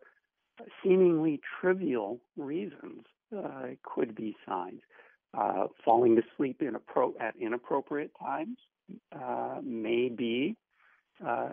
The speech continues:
an indicator. Um, I think the best thing families can do is be open and have open discussions and to be available.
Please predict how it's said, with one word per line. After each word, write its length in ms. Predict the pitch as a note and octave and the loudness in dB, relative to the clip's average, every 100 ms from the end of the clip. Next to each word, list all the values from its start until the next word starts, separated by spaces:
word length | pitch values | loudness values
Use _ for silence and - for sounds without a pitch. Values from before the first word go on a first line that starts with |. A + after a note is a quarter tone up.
| B2 | -4
an 200 | A#2+ - | -4 -2
indicator. 720 | B2 B2 - - C3 D3+ A3 _ _ - - _ _ _ | -4 -4 -6 -6 -4 -4 -6 _ _ -20 -20 _ _ _
Um, 720 | A3+ C3+ C3 B2 B2 B2 B2+ - _ - - _ _ _ | -4 0 2 2 2 2 0 -6 _ -20 -20 _ _ _
I 220 | - C#4 - | 2 4 4
think 280 | G#3 F3+ F3+ - _ _ _ _ _ _ _ _ - | 6 6 4 -4 _ _ _ _ _ _ _ _ -10
the 100 | C#3 | -4
best 260 | A2 A3 - | 0 0 0
thing 200 | G3+ F3+ - | -4 -4 -6
families 400 | E3 E3+ D#3+ B2+ - | -10 -8 -8 -10 -10
can 260 | D3 G#2+ A2 | -8 -8 -6
do 500 | F3+ A3 A2 A2 A#2 A3 | -4 -4 -6 -10 -16 -12
is 340 | D#3 C3+ C3+ D#3+ - _ | -8 -8 -10 -18 -20 _
be 200 | - C3+ - - | -12 -10 -8 -2
open 380 | B2 C#3 E3 D#3+ | -2 0 -6 -6
and 120 | A#2+ | -10
have 560 | - A#2 A#2 B2 B2+ A#2+ _ _ _ _ - - | -6 0 4 4 2 -8 _ _ _ _ -20 -10
open 320 | B2 A#2 A2 | -4 -2 -2
discussions 840 | G#2+ - - G#2 G#2+ - C3+ G#3+ - _ _ _ _ - | -4 -8 -2 -2 -2 -6 -8 -8 -14 _ _ _ _ -16
and 380 | - B2 B2 A#2+ - _ - | 0 4 4 2 -4 _ -4
to 60 | |
be 280 | C3 D3 E3+ | -2 -4 -6
available. 880 | - B2+ A2+ B2 C3 A#2+ F2+ F2+ - | -8 -10 -4 -4 -2 -4 -6 -12 -16